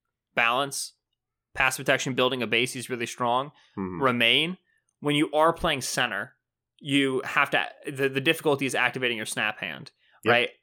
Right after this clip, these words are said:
Speaker 2: I
Speaker 1: You,
Speaker 2: was, yep.
Speaker 1: you, you lose hands immediately.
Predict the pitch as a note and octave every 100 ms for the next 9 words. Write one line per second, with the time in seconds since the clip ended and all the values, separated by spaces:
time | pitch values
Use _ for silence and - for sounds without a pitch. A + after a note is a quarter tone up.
0 | _ _ - F#2+ - A2 D3 D#3 D3+ _
1 | _ _ D#3 D3 C#3 C#3 E3 F#3+ F#3 D#3
2 | C#3+ C#3 D3+ E3 D#3+ - B2+ B2 A#2 -
3 | A#1 -